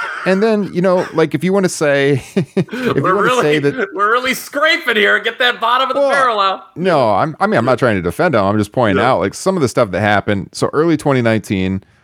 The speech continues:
Speaker 1: of course, leading up to WrestleMania, we got the main event with the women. People were pissed, though, that Charlotte Flair got thrown into that and made it a triple threat. I think, I know we've had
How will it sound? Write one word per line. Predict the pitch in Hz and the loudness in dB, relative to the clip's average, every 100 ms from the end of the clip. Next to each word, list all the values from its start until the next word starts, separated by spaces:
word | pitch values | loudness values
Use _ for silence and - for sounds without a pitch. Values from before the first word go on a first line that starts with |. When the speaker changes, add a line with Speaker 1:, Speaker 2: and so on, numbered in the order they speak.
| _ _ _ _ _ - | _ _ _ _ _ -10
Speaker 1:
of | - | -8
course, | - 175 156 | 0 0 2
leading | 151 139 | 2 2
up | 117 | 0
to | 113 | 0
WrestleMania, | 117 110 110 98 98 104 98 98 98 | 0 0 0 2 2 4 4 2 0
we | - | 0
got | 107 107 - | 2 2 0
the | 113 | 0
main | 117 113 117 | 2 2 2
event | 104 101 101 - | 2 2 0 0
with | 107 - | -2 0
the | |
women. | 107 98 92 92 101 | 0 0 0 0 -2
People | - 113 120 | -4 -4 0
were | 123 | 0
pissed, | 113 - 180 - | 0 0 -2 -2
though, | 110 98 | 0 0
that | 98 - | 0 -2
Charlotte | 110 107 - | 0 0 0
Flair | - 180 160 | -4 -2 0
got | 104 76 | 0 0
thrown | 107 92 90 | 0 0 0
into | 87 | -2
that | 85 82 95 | 0 2 2
and | 98 | 0
made | 90 90 | 0 0
it | 98 | 0
a | |
triple | 87 104 127 | 0 -2 -2
threat. | - 92 101 | -2 0 0
I | 67 - | 2 0
think, | - 101 104 | 0 -2 -4
I | - | -4
know | 104 104 | 0 0
we've | 101 | 0
had | 101 98 | 0 0